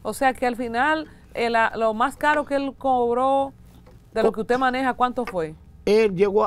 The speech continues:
Speaker 2: aquí a cinco mil pesos. Estoy hablando ya en ese tiempo que vino aquí, en lo, en, como en el noventa por ahí, que, que vino a, fue a Santiago conmigo.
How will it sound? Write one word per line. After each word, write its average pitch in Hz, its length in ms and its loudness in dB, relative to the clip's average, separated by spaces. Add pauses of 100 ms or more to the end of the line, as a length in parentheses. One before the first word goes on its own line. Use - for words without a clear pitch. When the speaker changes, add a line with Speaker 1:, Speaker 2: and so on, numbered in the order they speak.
Speaker 2:
aquí 214 260 2
a 202 80 0
cinco 202 280 0
mil 226 160 2
pesos. 170 240 0
Estoy 190 140 0
hablando 220 300 2
ya 233 380 2 (100)
en 196 140 0
ese 226 200 -2
tiempo 202 280 2
que 185 60 -2
vino 190 200 2
aquí, 185 280 -2
en 151 140 -4
lo, 151 420 -2 (440)
en, 156 600 -4
como 156 200 -6
en 160 60 -4
el 156 60 -4
noventa 196 340 -2
por 185 140 -2
ahí, 185 240 0 (600)
que, - 100 -8
que 151 220 -6
vino 185 160 0
a, 208 60 -2
fue 185 320 0
a - 20 0
Santiago 202 480 0
conmigo. 170 440 -6